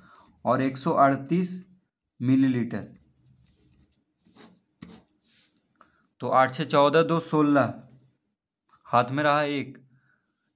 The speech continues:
चार एक पाँच, पाँच तीन आठ, आठ तीन ग्यारह, हाथ में रहा एक, दो एक तीन एक चार एक पाँच, यानी पाँच सौ सोलह मिलीलीटर होगा इसका उत्तर। ग,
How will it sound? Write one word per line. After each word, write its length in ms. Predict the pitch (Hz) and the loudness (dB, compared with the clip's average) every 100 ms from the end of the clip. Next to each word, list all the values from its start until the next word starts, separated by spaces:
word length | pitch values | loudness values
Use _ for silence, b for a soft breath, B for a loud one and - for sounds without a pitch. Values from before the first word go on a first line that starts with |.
| _ | _
चार 200 | 123 127 | -2 -2
एक 140 | 139 151 | -4 -2
पाँच, 240 | 143 170 | -2 -2
पाँच 220 | 139 131 | -2 -2
तीन 180 | 131 147 | -2 -2
आठ, 200 | 147 151 | 0 0
आठ 240 | 123 123 - | -2 -6 -6
तीन 200 | 147 143 | -4 0
ग्यारह, 440 | 135 139 135 117 - - _ _ _ _ | 2 2 0 -6 -12 -20 _ _ _ _
हाथ 220 | 117 123 | -2 -2
में 80 | 147 | -2
रहा 180 | 143 143 | 0 0
एक, 320 | 143 131 - - b b b b _ _ - | 0 -4 -6 -14 b b b b _ _ -8
दो 160 | 113 | -2
एक 180 | 135 131 | -2 0
तीन 160 | 143 147 | 0 0
एक 140 | 147 | 0
चार 180 | 143 139 | 0 0
एक 140 | 151 - | 0 0
पाँच, 340 | 131 117 - - - _ _ _ - _ _ _ - | 0 -2 -8 -20 -20 _ _ _ -20 _ _ _ -4
यानी 340 | 113 123 175 202 - - _ _ _ - | 0 2 0 -2 -8 -18 _ _ _ 2
पाँच 240 | 120 127 | 2 2
सौ 120 | 127 139 | -2 -4
सोलह 360 | 143 135 151 160 | -2 2 2 2
मिलीलीटर 580 | 147 147 147 143 165 160 | 0 -2 -4 -2 -2 -2
होगा 280 | 139 165 190 | -2 -4 -4
इसका 240 | - 127 | -6 -4
उत्तर। 420 | 123 - 113 98 - _ _ _ _ _ _ _ _ _ _ _ _ _ _ _ _ _ _ _ _ _ _ _ _ _ _ _ _ _ _ _ _ _ _ _ _ _ _ _ - | -4 -6 -8 -8 -12 _ _ _ _ _ _ _ _ _ _ _ _ _ _ _ _ _ _ _ _ _ _ _ _ _ _ _ _ _ _ _ _ _ _ _ _ _ _ _ -16
ग, 280 | 107 131 | -2 2